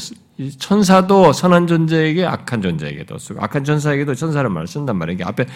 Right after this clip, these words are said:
수식어를 붙여 쓰기도 하잖아요. 이 권세자들도 이 악한 존재, 선한 존재 다 쓰기도 한단 말이에요. 용례가. 음?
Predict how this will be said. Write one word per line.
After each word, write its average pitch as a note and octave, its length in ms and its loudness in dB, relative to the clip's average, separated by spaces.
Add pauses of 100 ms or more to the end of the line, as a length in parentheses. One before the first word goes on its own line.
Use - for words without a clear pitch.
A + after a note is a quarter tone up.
수식어를 F#3 460 -2
붙여 G2+ 160 -10
쓰기도 C#3 460 -8
하잖아요. F#2 500 -8 (560)
이 C#3+ 200 -2
권세자들도 F3+ 800 4
이 B2+ 140 4
악한 F3 640 0
존재, D3+ 300 -2
선한 E3 440 0
존재 C3 220 0
다 C#3 160 -2
쓰기도 F#3 420 -2
한단 A#2+ 200 0
말이에요. E2+ 140 -2
용례가. F2+ 460 0 (380)
음? F#3 180 -2